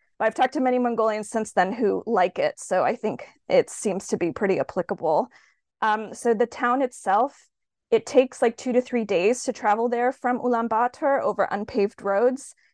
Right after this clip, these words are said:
And then you reach this tiny town, but it's, like, a very large township. It's a huge,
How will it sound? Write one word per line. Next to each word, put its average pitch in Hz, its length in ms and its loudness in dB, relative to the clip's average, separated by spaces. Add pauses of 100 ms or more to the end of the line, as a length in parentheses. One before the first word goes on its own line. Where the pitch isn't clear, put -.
(180)
And 208 140 2
then 202 140 2
you 208 160 -2
reach 214 320 -2
this 214 240 0
tiny 214 340 0
town, 214 720 -2 (200)
but 233 140 2
it's, 208 140 -4
like, 220 140 0
a 254 40 0
very 240 280 0
large 196 420 -4
township. 202 580 0
It's 196 160 -4
a 202 60 -2
huge, 254 720 -4